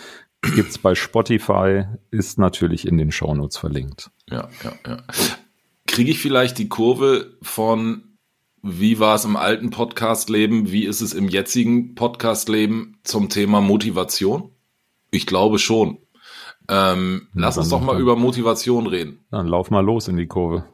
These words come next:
Speaker 1: Leg
Speaker 2: Was
Speaker 1: dich mal
Speaker 2: mot-,
Speaker 1: rein.
Speaker 2: was motiviert dich? Beziehungsweise man muss ja
Speaker 1: Hm.
Speaker 2: erstmal definieren, wo braucht man überhaupt Motivation?
Speaker 1: Oh. Also auf die erste Frage, was motiviert dich, hätte ich eine einfachere Antwort gehabt, aber auf die Frage, wo braucht man Motivation?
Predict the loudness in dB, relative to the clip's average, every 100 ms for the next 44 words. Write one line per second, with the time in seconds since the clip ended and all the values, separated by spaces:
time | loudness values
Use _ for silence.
0 | _ -2 0 0 0 2 4 4 2 -2
1 | -20 -2 0 0 -2 -2 -2 0 -2 -4
2 | -8 -12 -8 -4 -2 -2 0 0 2 4
3 | 4 4 2 2 -6 -8 0 2 2 2
4 | 0 0 0 -2 -2 -2 -2 2 2 0
5 | -4 -12 _ -6 2 2 4 0 2 0
6 | 2 2 2 0 -4 -4 -4 -4 -4 -6
7 | -8 -12 _ _ _ _ _ -4 2 2
8 | 2 -6 _ _ -20 -20 -18 -16 -18 -20
9 | -20 -20 _ _ _ _ _ _ _ 2
10 | 2 2 0 2 2 2 2 4 4 2
11 | 2 2 0 2 2 2 0 0 2 2
12 | 4 0 -2 -2 0 0 0 -2 -2 -4
13 | -4 0 2 2 -2 -2 2 2 2 2
14 | 0 2 4 2 0 0 2 4 2 0
15 | -4 -6 -6 -6 -4 0 0 0